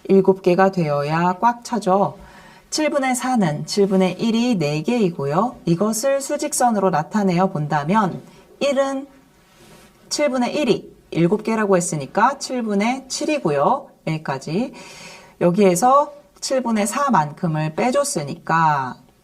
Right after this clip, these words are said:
칠분의 사만큼 하나, 둘, 셋, 넷만큼 빼줬으니까 얼마가 남았나요? 네, 이 부분이죠. 이 부분은 칠분의 삼입니다. 그래서 일 빼기 칠분의 사는 칠분의 일이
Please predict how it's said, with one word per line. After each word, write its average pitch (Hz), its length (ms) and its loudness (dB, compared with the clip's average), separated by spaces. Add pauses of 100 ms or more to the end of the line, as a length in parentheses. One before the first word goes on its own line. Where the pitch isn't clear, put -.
(180)
칠분의 160 500 -4
사만큼 160 880 -2
하나, 156 340 0
둘, 214 340 0
셋, 214 220 0
넷만큼 151 800 -2
빼줬으니까 226 840 0
얼마가 196 420 2
남았나요? 165 680 0 (420)
네, 143 260 -4
이 160 140 -2
부분이죠. 160 680 -2 (360)
이 156 140 -4
부분은 202 680 0
칠분의 214 760 -2 (840)
삼입니다. 233 680 -4 (520)
그래서 170 600 0 (220)
일 247 180 0
빼기 202 260 -2
칠분의 196 440 -2
사는 214 540 0
칠분의 254 560 -2
일이 254 360 -2